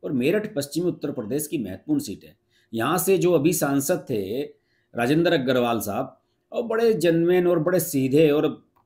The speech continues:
पार्टी के छोटे से कार्यकर्ता से ऊपर उठ के आए व्यक्ति थे, तीन बार सांसद रहे। मेरा तो मानना था कि उम्र, उम्र सब चीज़ें देखी जाती है, तीन बार सांसद रहे हैं, चौथी बार भी उनको टिकट दे दिया जाना चाहिए था।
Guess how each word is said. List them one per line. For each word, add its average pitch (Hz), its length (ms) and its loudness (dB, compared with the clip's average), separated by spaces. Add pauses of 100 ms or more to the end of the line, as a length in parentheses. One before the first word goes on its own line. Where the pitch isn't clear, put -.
(100)
पार्टी 165 320 -2
के 202 120 2
छोटे 165 380 0
से 202 160 0
कार्यकर्ता 160 500 -2
से 160 160 -2
ऊपर 147 300 -2
उठ 139 160 -2
के - 140 -6
आए 123 180 -2
व्यक्ति 123 380 -4
थे, 160 100 -2
तीन 127 280 -6
बार 123 180 -4
सांसद 113 460 -4
रहे। 127 200 -4 (420)
मेरा 180 180 4
तो 247 100 4
मानना 202 300 0
था 220 200 4
कि 233 540 4 (260)
उम्र, 196 240 6
उम्र 202 320 8
सब 208 220 0
चीज़ें 180 280 4
देखी 160 240 0
जाती 151 360 0
है, 247 60 6
तीन 160 280 2
बार 147 200 0
सांसद 143 400 -2
रहे 151 140 0
हैं, 240 100 -4
चौथी 233 300 2
बार 196 240 0
भी 175 80 4
उनको 156 180 2
टिकट 151 280 -2
दे 117 160 -4
दिया 113 180 -4
जाना 95 280 -12
चाहिए - 420 -20
था। - 120 -20